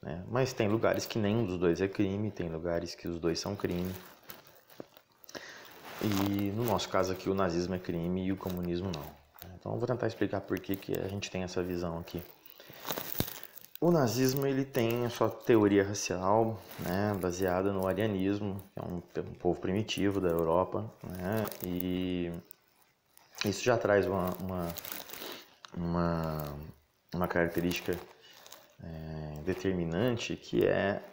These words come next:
s-, que as pessoas deveriam ser, é, fazer parte daquele grupo que possuem características, é, que respondam a um ideal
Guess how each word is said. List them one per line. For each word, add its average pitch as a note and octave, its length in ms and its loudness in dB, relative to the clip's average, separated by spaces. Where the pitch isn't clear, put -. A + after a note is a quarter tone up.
s-, - 560 -12
que A#2+ 160 2
as A2 140 6
pessoas G#2 400 2
deveriam G#2 680 2
ser, - 560 0
é, F#2 580 -4
fazer B2 340 6
parte G#2 220 4
daquele G2+ 280 0
grupo F#2+ 360 0
que - 160 -4
possuem - 380 4
características, F#2 960 0
é, E2+ 480 -8
que A2+ 320 -2
respondam G#2 800 -2
a A2 140 2
um A#2 200 4
ideal F#2+ 500 6